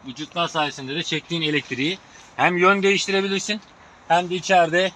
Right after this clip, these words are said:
eğer bir lamba, ampul ya da ne kullanıyorsan bunlar sayesinde de asabilirsin diye düşünmüş. Ee, burada herhangi bir değişiklik yapılmamış.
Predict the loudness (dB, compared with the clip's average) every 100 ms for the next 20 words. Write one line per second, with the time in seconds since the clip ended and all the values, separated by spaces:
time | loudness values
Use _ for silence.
0 | -6 0 0 0 -2 -2 -2 0 -2 -4
1 | -4 -8 -8 -10 -10 -14 -20 -20 -20 -8
2 | -2 2 0 -2 -4 -2 -2 -2 -2 -4
3 | -4 -16 -12 -4 0 0 2 2 0 -4
4 | -2 -2 -4 -10 -20 -10 -4 -2 0 0
5 | -2 -2 -2 0 0 0 0 -2 -6 -8
6 | -14 -20 -16 -14 -14 -14 -8 -6 -6 -6
7 | -2 0 2 0 -4 -6 -8 -6 -6 -8
8 | -10 -10 -10 -14 -14 -10 -8 -4 -2 -2
9 | -4 -8